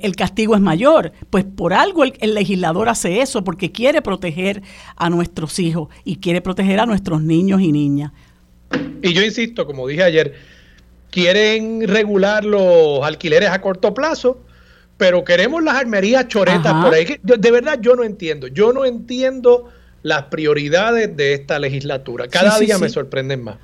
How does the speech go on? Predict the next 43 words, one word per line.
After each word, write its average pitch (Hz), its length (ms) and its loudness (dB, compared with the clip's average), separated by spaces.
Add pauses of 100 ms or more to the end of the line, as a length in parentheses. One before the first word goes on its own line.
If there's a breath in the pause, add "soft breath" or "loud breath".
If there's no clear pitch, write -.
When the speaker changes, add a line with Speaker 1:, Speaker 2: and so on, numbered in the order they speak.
Speaker 1:
Oye, 311 260 4
y 294 40 4
los 226 140 4
cinco 226 340 0
gramos 277 340 4
de, 277 220 4
de 269 200 0
marihuana, 262 760 0
este, 202 520 -4
Speaker 2:
Sí, - 60 -20 (320 loud breath)
sí, 208 80 4
Speaker 1:
Armando, 330 400 2
Speaker 2:
sí. 208 180 -4 (200 soft breath)
Speaker 1:
se 220 260 0
cuelga 294 380 4
una 349 180 2
legislación 320 720 2
para 277 280 2
poseer, 254 600 2
sin, 277 360 0
eh, 233 160 -2
despenalizar 247 680 0
la 302 140 2
posesión 311 360 0
de 302 80 0
cinco 294 360 0
gramos, 294 420 0
Speaker 2:
Que, 214 100 -4
Speaker 1:
gramos 277 240 2
Speaker 2:
que 240 60 6
Speaker 1:
de - 80 4
Speaker 2:
insisto, 294 280 2
Speaker 1:
marihuana. 359 220 0 (340)
Speaker 2:
insisto, 240 460 -2
Marilu, 208 340 -2
ni 208 220 -2
siquiera 220 560 2
era 240 220 4
despenalizar, 196 1120 0
era 220 240 0
simple 277 580 -4
y 247 60 -2
sencillamente 226 840 0